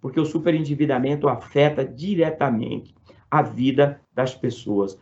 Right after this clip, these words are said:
o matrimônio, a escola do filho, ah, o, o que põe na, na comida, a habitação, leva ao suicídio, enfim, é um desastre absoluto. Eu, eu, eu paro, eh, por aqui,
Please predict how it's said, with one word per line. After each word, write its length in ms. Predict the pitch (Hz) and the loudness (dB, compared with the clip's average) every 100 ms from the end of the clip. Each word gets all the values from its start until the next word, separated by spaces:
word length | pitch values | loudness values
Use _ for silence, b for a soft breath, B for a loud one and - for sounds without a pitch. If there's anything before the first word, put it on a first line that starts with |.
| b - | b 0
o 80 | |
matrimônio, 920 | 180 160 156 123 107 117 117 110 107 B B | 4 4 2 0 2 4 4 2 0 B B
a 100 | 175 | -2
escola 360 | 175 - 160 135 | 0 4 4 4
do 120 | 117 | 0
filho, 580 | - 117 117 110 107 B B | -6 0 2 2 -4 B B
ah, 340 | 139 120 107 - | 2 2 2 0
o, 280 | 156 - 190 | -2 0 -2
o 40 | |
que 120 | - | -2
põe 280 | 202 170 165 | 0 4 4
na, 160 | 147 143 - | 4 0 -2
na 220 | 127 123 | 0 0
comida, 560 | 120 107 113 113 117 B B | 0 0 2 2 0 B B
a 140 | 214 | 4
habitação, 840 | 240 196 - 139 - 139 135 135 B B | 4 2 0 0 2 4 6 4 B B
leva 300 | 202 254 226 | 6 6 6
ao 80 | 190 | 2
suicídio, 640 | - 131 - 139 131 - b b | -2 -8 -6 -6 -6 -8 b b
enfim, 380 | - 180 - - - | -2 0 -2 -4 2
é 120 | 214 | 4
um 120 | 208 | 4
desastre 760 | 143 120 135 143 143 127 131 - - | 2 2 2 2 -2 -8 -8 -4 2
absoluto. 680 | 156 - - 117 - - _ b b | 2 2 -2 -2 -2 -14 _ b b
Eu, 240 | 170 170 - | 2 2 4
eu, 400 | 151 131 123 120 | 4 4 2 0
eu 180 | 151 151 | 2 4
paro, 480 | 151 139 127 117 117 | 4 4 2 -2 -2
eh, 140 | 120 107 | -2 -2
por 260 | - 127 | -4 -4
aqui, 460 | 117 - 165 190 | -4 -4 -2 -2